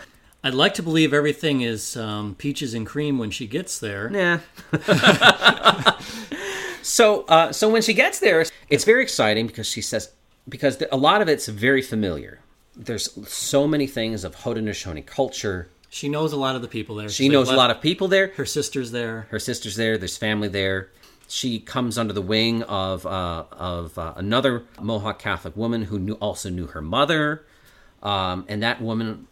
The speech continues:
Speaker 2: a-, again, becomes kind of adoptive mother, you know, mentor to, to her.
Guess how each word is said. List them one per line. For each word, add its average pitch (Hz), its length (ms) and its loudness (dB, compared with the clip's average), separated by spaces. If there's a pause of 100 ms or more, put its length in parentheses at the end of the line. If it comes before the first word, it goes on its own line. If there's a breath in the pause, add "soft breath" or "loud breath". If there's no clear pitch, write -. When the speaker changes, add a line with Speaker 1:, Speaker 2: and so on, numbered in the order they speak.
Speaker 2:
a-, 98 200 -12
again, 110 320 -2
becomes 135 380 -4
kind 107 160 -4
of 110 60 -4
adoptive 107 500 -4
mother, 98 460 -2 (360)
you 113 120 -10
know, 85 180 -6
mentor 107 400 -6
to, 82 400 -10
to - 220 -12
her. 67 260 -14